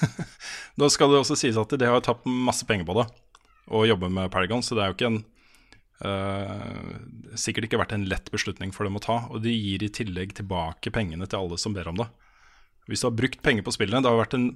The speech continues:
betalt lukket beta nå, Early Access beta, eh,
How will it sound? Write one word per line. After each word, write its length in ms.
betalt 560
lukket 320
beta 240
nå, 240
Early 220
Access 260
beta, 300
eh, 880